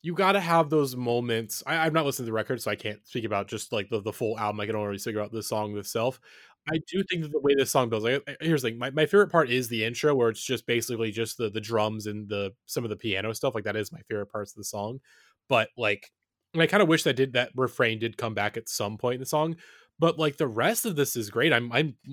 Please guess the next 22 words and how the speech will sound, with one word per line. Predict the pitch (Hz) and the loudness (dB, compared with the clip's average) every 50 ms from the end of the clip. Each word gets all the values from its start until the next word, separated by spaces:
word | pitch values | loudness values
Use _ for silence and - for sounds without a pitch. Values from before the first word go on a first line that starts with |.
| 139 135 | -10 -4
I'm | 123 135 151 160 139 120 | -2 0 0 0 0 0
with | 127 156 147 - | 0 0 0 -2
Alex | 135 123 131 156 151 127 113 | -2 0 2 2 2 0 0
completely | - - 110 101 107 135 147 135 | -2 -6 -6 -4 -4 -4 -4 -4
in | 110 107 | -4 -4
that | 104 101 | -4 -4
this | 110 107 - | -4 -8 -8
is | - 110 | -10 -8
just, | 104 113 101 - | -6 -6 -4 -2
like, | 113 98 104 - - | 0 -2 -2 -2 -4
a | 120 113 | -6 -6
really | 107 104 113 113 110 110 107 104 | -4 -2 -2 0 0 0 -2 -2
perfect | - - 123 110 - 113 104 - | 0 0 0 0 0 -4 -8 -4
pop | - - 123 123 123 - | 0 2 2 2 2 -2
song, | - - 98 92 95 101 101 | -4 -4 -4 -4 -6 -8 -10
you | 101 | -8
know, | 98 104 101 98 98 | -8 -6 -6 -6 -6
and | 98 98 | -8 -10
just | 104 104 - - | -12 -12 -12 -10
the | 110 | -6
way | 104 107 104 107 107 | -2 0 0 0 0
that, | 101 104 101 101 101 | 0 0 -2 -2 -4